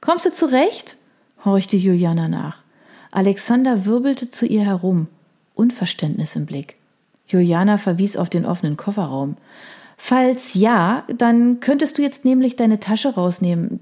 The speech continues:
damit ich weiterfahren kann." Alexanders Brummeln setzte wieder ein, aber jetzt klang es geradezu melodiös. Er hiefte seine Reisetasche heraus, winkte der Wirtin und hielt auf die Gartenhauspforte zu.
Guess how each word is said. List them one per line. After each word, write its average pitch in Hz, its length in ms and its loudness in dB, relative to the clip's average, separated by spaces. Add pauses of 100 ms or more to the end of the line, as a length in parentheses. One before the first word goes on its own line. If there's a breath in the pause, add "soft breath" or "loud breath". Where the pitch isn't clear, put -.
damit 165 300 -2
ich - 140 -12
weiterfahren 165 520 -2
kann." 165 260 -6 (960 soft breath)
Alexanders 233 600 0
Brummeln 196 420 2
setzte 156 340 -4
wieder 160 200 -2
ein, 190 260 2 (360 loud breath)
aber 185 280 2
jetzt 180 540 -2
klang 175 240 -2
es - 160 -4
geradezu 170 580 -2
melodiös. 196 720 -2 (400 loud breath)
Er 202 100 2
hiefte 254 340 0
seine 196 300 2
Reisetasche 180 600 -2
heraus, 175 600 -4 (300 loud breath)
winkte 247 320 2
der 196 200 2
Wirtin 226 400 0
und 196 220 0
hielt 269 480 -4
auf 196 180 -2
die 175 220 -6
Gartenhauspforte 151 1120 -4
zu. - 340 -8